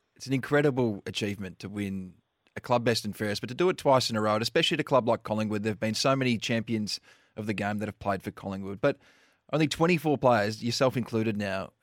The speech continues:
have won the Copeland Trophy twice. Has that sunk in? Because it's really significant.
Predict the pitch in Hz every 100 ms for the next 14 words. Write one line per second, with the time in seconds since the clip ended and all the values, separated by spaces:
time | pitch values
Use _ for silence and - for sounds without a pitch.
0 | - - 123 107 120 127 131 - 117 117
1 | 107 113 101 95 - 104 104 139 208 -
2 | 196 131 113 131 156 135 131 117 - -
3 | 120 139 160 147 120 101 98 78